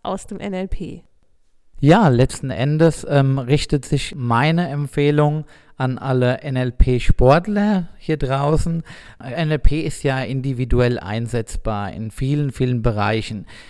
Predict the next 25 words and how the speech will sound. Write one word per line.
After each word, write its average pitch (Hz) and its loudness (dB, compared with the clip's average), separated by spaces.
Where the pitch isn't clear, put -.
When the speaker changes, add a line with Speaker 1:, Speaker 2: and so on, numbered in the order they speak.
Speaker 2:
Ich 139 -4
habe 160 2
N 143 -4
L 139 0
P 143 2
sehr 123 -4
stark 123 0
im 110 -10
Sport 151 0
bei 156 -4
mir 151 -4
verankert, 139 -4
mit 107 -10
Subvolatilitäten 143 -6
gearbeitet 120 -6
und 120 -4
konnte 120 -4
dadurch 120 -4
große 123 0
Erfolge 160 2
oder 120 -4
bessere 123 2
Erfolge 113 0
für 101 -6
mich 101 -12